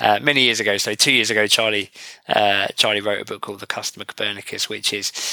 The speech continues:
how to create a customer-led business. And, and I guess the way our books interact is Charlie's book is kind of from the top down, looking at, uh, culture and leadership and organizations that have grown and been there and done it, uh, and how they kind of lost it. And I guess my book's a bit more from the,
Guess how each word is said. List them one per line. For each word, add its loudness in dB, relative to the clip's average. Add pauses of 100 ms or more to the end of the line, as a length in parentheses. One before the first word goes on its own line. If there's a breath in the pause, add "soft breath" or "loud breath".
(160 loud breath)
how 4
to 2
create 4
a 0
customer-led 0
business. -2
And, -2
and 2
I 4
guess 4
the -2
way 6
our 6
books -4
interact 0
is -4
Charlie's 4
book -6 (320 loud breath)
is -2
kind 2
of -2
from 0
the -4
top -2
down, 6
looking -4
at, -2 (300 loud breath)
uh, 8
culture 4
and 2
leadership 4
and 4
organizations 0
that 0
have -4
grown 4
and -4
been 0
there 4
and -6
done 6
it, 0 (300 loud breath)
uh, 2
and 4
how 4
they 4
kind -2
of -8
lost 4
it. 4
And 2
I 4
guess 2
my 0
book's 2
a -2
bit -2
more 0
from -4
the, 2